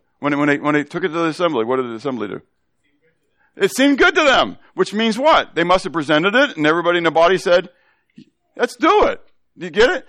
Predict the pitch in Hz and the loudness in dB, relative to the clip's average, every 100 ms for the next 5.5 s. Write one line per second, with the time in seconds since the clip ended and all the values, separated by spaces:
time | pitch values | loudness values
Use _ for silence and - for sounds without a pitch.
0 | _ - 208 208 214 214 226 226 175 233 | _ 0 2 2 0 0 0 0 -2 -4
1 | 226 254 247 107 - - - - 190 180 | 0 0 0 -4 -6 -16 -20 -2 0 2
2 | 196 214 240 208 - 180 196 196 196 180 | 2 2 -2 -10 0 2 2 2 -2 -4
3 | - 143 185 170 107 117 170 _ _ _ | -14 -2 2 4 2 0 -6 _ _ _
4 | _ _ _ _ _ _ _ _ _ _ | _ _ _ _ _ _ _ _ _ _
5 | _ - 151 156 151 | _ -2 0 0 -4